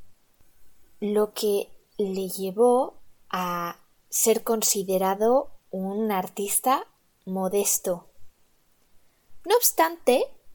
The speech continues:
su trabajo teórico, es decir, todas las teorías del arte que esquibri-, escribió, perdón,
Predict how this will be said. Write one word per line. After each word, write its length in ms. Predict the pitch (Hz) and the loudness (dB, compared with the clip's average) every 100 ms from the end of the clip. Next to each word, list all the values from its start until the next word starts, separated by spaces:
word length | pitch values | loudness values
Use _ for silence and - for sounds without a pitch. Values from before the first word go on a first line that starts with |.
| - - - | -18 -16 -14
su 600 | - - 196 190 185 180 | -4 -2 -2 -4 -4 -8
trabajo 580 | - 190 180 202 - 247 | -4 -4 -2 -2 0 -2
teórico, 880 | 240 175 202 254 233 - - 220 392 _ _ - - - - | 0 -2 2 2 2 -4 -4 -4 -4 _ _ -20 -20 -14 -4
es 220 | 196 190 | -4 -2
decir, 420 | 196 240 202 - _ | -4 0 -2 -2 _
todas 580 | - 208 208 202 - - - - - - - | 0 2 4 2 0 -2 -8 -20 -20 -16 -4
las 400 | 202 190 - - | -4 -4 -6 -4
teorías 1000 | 208 190 180 185 240 226 185 185 - - _ - | -2 0 0 0 2 2 0 -4 -8 -10 _ -12
del 400 | 185 185 180 190 | -8 -6 -2 0
arte 500 | 226 226 - 180 - - | 0 -2 -8 -10 -8 -10
que 480 | 185 180 175 180 - | -6 -4 -6 -8 -8
esquibri-, 640 | 180 - - 190 185 190 - | -2 -2 -2 -6 -8 -10 -6
escribió, 880 | 190 - - 180 170 202 214 247 - - | 0 0 0 -10 -6 0 2 0 -8 -10
perdón, 500 | 180 190 190 214 | -10 -6 -8 -8